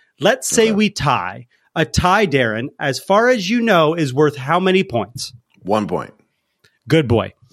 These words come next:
Speaker 1: One point
Speaker 2: <laughs>
Speaker 1: added to our current fifty-one points means that we end the season with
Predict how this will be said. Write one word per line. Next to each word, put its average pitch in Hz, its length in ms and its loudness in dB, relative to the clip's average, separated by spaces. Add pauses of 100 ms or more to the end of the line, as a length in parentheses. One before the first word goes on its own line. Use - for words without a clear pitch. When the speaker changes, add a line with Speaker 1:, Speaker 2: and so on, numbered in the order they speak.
(260)
Speaker 1:
One 190 260 4
point 143 340 2 (320)
Speaker 2:
<laughs> - 340 -8
Speaker 1:
added 175 500 0 (300)
to 226 200 2
our 170 240 4
current 247 540 0 (160)
fifty-one 226 840 2
points 104 480 -6 (220)
means 220 380 2
that 233 160 2
we 214 160 0
end 196 220 2
the 180 80 2
season 143 580 0 (140)
with 151 500 0